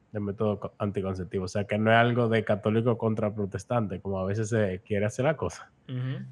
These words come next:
Speaker 1: Sino que realmente es un tema que creo que no le damos mente ni importancia y lo asumimos como, o sea, como era parte de nuestra cultura, no le damos mucha mente realmente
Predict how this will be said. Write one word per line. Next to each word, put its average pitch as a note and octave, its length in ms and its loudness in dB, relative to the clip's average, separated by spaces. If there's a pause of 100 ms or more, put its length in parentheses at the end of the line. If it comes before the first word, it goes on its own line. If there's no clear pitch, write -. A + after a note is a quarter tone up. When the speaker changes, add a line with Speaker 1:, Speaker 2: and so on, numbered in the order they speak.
Speaker 1:
Sino G2+ 440 0
que A2 520 4
realmente A2 500 2
es A2 40 4
un G#2+ 140 2
tema A2+ 460 0 (1040)
que C3+ 560 4 (540)
creo D3+ 240 6
que D#3+ 100 6
no C#3+ 140 6
le C#3 80 8
damos B2+ 260 6
mente C3+ 400 4
ni A2+ 120 2
importancia A2+ 800 2
y A2 100 -4
lo G#2+ 140 0
asumimos A2+ 560 0
como, G#2 440 -2 (1400)
o B2 120 -6
sea, A2+ 200 4
como A2 240 -2
era B2+ 240 4
parte C3+ 200 2
de C#3+ 80 4
nuestra C#3 240 2
cultura, D#3+ 420 2
no D3+ 100 0
le D#3 120 2
damos D3 280 2
mucha B2 220 -2
mente G2 280 -4
realmente F#2+ 500 -8